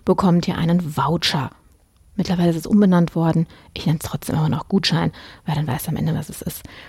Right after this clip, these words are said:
Ähm, den bekommst du in die Hand und der sichert dir, dass du diese viertausendfünfhundert Euro am Ende der Maßnahme zurückkriegen kannst. Wie ist also der Prozess? Bevor wir mal in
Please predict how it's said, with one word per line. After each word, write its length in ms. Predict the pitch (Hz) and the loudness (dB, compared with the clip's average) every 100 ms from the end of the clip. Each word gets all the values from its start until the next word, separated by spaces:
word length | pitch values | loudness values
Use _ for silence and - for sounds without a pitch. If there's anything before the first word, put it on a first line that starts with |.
| - - | -12 -4
Ähm, 300 | 165 160 160 | 0 0 0
den 140 | 180 | 4
bekommst 320 | 202 233 220 190 | 4 6 6 6
du 40 | |
in 60 | 180 | 6
die 80 | |
Hand 200 | 190 240 | 8 6
und 60 | 214 | 6
der 140 | 185 | 4
sichert 280 | 165 180 180 - - | 4 4 2 0 -2
dir, 240 | 170 175 | 2 2
dass 300 | - 160 - | 2 0 0
du 160 | - 202 | -2 0
diese 300 | 180 180 190 | 2 2 2
viertausendfünfhundert 1000 | - 185 165 165 - 156 - 175 151 - | 4 2 4 0 -2 -4 0 2 2 4
Euro 240 | 170 185 | 4 4
am 100 | 170 | 2
Ende 200 | - 156 | 2 2
der 80 | 160 | 2
Maßnahme 400 | 156 151 - 160 | 0 -2 -4 -6
zurückkriegen 540 | - 135 - - - - | -4 -6 -8 -12 -12 -12
kannst. 340 | - - - _ - | -14 -16 -20 _ 4
Wie 100 | 226 | 4
ist 140 | 220 | 6
also 160 | 185 185 | 4 6
der 120 | 180 | 4
Prozess? 800 | - - 160 - 247 - - - - _ _ _ _ - - - - - - | 0 -2 -2 0 -2 -2 -6 -10 -16 _ _ _ _ -14 -14 -14 -16 -18 -12
Bevor 300 | - - 175 | -6 -2 2
wir 100 | 175 | 4
mal 260 | 175 165 165 | 4 2 0
in 420 | - 175 180 196 | 2 2 2 -2